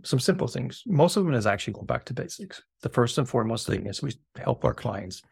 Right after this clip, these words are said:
to define who that ideal customer profile really is. The one that, and for us, it's very simple. The ideal customer profile is the customer, the B two B organization that gets the most value from buying something from you.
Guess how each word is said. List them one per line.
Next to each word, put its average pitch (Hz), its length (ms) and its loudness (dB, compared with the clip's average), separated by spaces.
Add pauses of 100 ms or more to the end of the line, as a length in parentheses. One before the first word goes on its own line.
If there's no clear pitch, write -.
(260)
to - 120 -4
define 127 500 6
who 113 140 4
that 104 180 2
ideal 98 340 2
customer - 460 -4
profile 120 300 -2
really 101 300 -6
is. - 180 -4
The 113 100 4
one 107 320 4
that, 101 220 4 (500)
and 135 140 8
for 156 80 8
us, 147 120 6
it's 135 120 2
very 101 160 6
simple. - 420 -4 (140)
The 135 80 4
ideal 101 240 6
customer - 320 2
profile - 500 -4 (800)
is - 240 2
the 110 100 0
customer, - 680 -4
the 110 120 2
B 95 160 -2
two 104 100 0
B 113 380 0
organization 127 800 4
that 98 100 -4
gets 113 220 -4
the - 120 -10
most 120 280 2
value 101 560 4 (560)
from 98 180 -2
buying 92 320 2
something - 360 -6
from 143 200 -6
you. - 220 -10